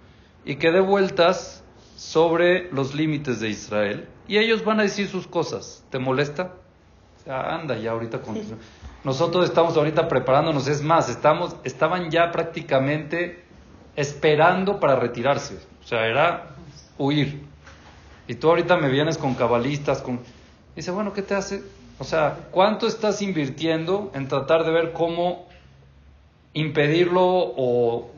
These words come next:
de algún modo ganar o que no lleguen?" O... Inviertes muchísimo dinero y preparas a los soldados. Y... Pues, una vueltita en un avión no creo que te haga daño, ¿no?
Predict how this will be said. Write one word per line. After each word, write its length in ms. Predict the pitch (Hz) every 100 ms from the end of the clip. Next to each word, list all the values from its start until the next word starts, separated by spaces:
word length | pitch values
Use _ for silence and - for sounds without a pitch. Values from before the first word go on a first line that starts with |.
| 147 - _ _
de 120 | 123
algún 300 | 123 127 160
modo 260 | 160 165 165
ganar 440 | 147 139 160 170 175
o 180 | 131
que 100 | 123 127
no 140 | 143
lleguen?" 460 | 147 165 165 165 147
O... 140 | 131 - - - _ _
Inviertes 460 | 170 185 190 202 175
muchísimo 640 | 196 202 214 - 196 180
dinero 560 | 165 165 175 175 175 170
y 100 | 165
preparas 500 | 151 143 160 165 156
a 40 |
los 140 | 156
soldados. 640 | 139 151 160 170 165 156 170
Y... 60 | - - _ _ _ _
Pues, 160 | - 202
una 200 | 214 214
vueltita 440 | 185 180 190 190
en 100 | 180
un 100 | 180
avión 260 | 175 175 180
no 100 | 175
creo 160 | 185
que 80 | 180
te 120 | 190
haga 180 | 180 185
daño, 300 | 208 175 120
¿no? 220 | 120 -